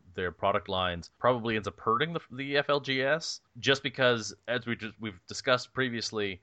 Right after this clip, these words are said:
five years ago these games might not have been on the shelf. So if you had a minor interest in them, you were probably going to go to a hobby game shop and you were going to see what products they had on their shelves. As it stands now, with what we can, s-, what, just what I'm looking at on the, on the Target shelf here,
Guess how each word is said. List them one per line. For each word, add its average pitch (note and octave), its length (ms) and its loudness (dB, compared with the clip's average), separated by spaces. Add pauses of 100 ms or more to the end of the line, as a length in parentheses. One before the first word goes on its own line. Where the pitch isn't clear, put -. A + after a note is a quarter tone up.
five C3 300 4
years B2 220 -2
ago A#2 160 0
these G#2+ 180 -6
games G2 340 -6
might G2 180 -2
not F#2+ 120 -4
have F2 80 -10
been F#2+ 100 -6
on F#2 80 -6
the E2+ 80 -10
shelf. A2 360 2
So G#2+ 180 0
if F#2+ 140 -4
you G#2+ 400 -6
had - 260 0
a G2+ 60 -2
minor G2 340 -2
interest G2 300 -6
in G2 120 -4
them, F#2 180 -6
you F#2 140 -10
were F#2+ 100 -6 (100)
probably G2+ 360 -2
going F#2+ 180 -6
to F2+ 60 -8
go F2+ 120 -10
to E2+ 60 -6
a D#2+ 60 -6
hobby G#2 280 0
game F2+ 220 -6
shop F2 400 -4
and F#2+ 160 -6
you F#2 80 -4
were F#2+ 100 -2
going F#2+ 240 -2
to F2+ 180 -2 (220)
see - 300 -2
what G2 160 -2
products G2 280 0
they F2+ 60 -4
had F2+ 180 2
on E2+ 100 -2
their E2 100 -10
shelves. F2+ 460 0 (100)
As B2+ 200 2
it - 60 -10
stands C3+ 400 2
now, D#3 280 4
with C#3 160 -4
what - 140 -2
we A#2+ 100 -8
can, A#2+ 100 -12
s-, - 240 -10
what, A#2 180 -4 (220)
just B2 160 -4
what B2 100 -2
I'm G#2+ 80 -2
looking A2+ 260 -4
at G#2 100 2
on G2+ 100 0
the, G2 140 -2
on G2+ 160 0
the F2+ 40 -12
Target C3 300 0
shelf G#2 240 0
here, G#2 240 0